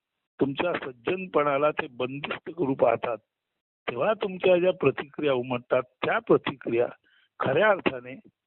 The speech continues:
चांगलं वागता न आल्यामुळे उमटणाऱ्या प्रति-, प्रतिक्रिया असतात आणि त्या थोड्या तीव्र उमटतात. तर तरुण वयामध्ये आपण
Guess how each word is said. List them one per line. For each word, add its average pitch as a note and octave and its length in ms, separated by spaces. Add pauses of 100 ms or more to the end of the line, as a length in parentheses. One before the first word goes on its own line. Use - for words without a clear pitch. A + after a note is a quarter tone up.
(320)
चांगलं C#3+ 400
वागता D#3+ 560
न C#3 120
आल्यामुळे F#3 580
उमटणाऱ्या D3+ 580 (100)
प्रति-, - 460
प्रतिक्रिया C3+ 540
असतात - 500 (460)
आणि F#3+ 100
त्या G3 260
थोड्या F#3 300
तीव्र A3 480
उमटतात. A#2+ 580 (640)
तर E3 100
तरुण F3+ 420
वयामध्ये D#3+ 520 (100)
आपण D#3 460